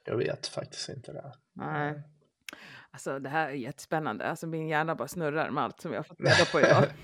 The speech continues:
Speaker 1: <laughs> Men när gjorde ni, när gjorde ni era operationer? För jag förstår att ni har gjort, du har gjort en sleeve, Milla, och Mimmi har gjort en gastric bypass. När
Speaker 2: Mm.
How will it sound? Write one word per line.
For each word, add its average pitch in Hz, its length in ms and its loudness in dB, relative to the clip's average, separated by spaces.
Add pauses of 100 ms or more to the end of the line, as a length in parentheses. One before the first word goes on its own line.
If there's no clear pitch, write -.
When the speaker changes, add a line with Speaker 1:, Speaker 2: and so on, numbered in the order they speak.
(160)
Speaker 1:
<laughs> - 400 -20
Men 175 220 12
när 196 240 12
gjorde 185 360 12
ni, 208 380 12
när 175 200 12
gjorde 180 380 12
ni 190 240 10
era 156 200 12
operationer? 113 680 4
För 123 320 2
jag 123 180 2
förstår 131 320 2
att 120 120 2
ni 160 100 0
har 151 120 4
gjort, 123 340 2
du 131 200 0
har 147 80 4
gjort 127 260 0
en 120 160 0
sleeve, 73 520 -2
Milla, 71 420 2 (220)
och - 220 -10
Mimmi 120 280 -2
har 113 100 0
gjort 110 220 -4
en - 80 -10
gastric - 380 -8
bypass. - 640 -6
När 120 360 -4
Speaker 2:
Mm. 269 300 -4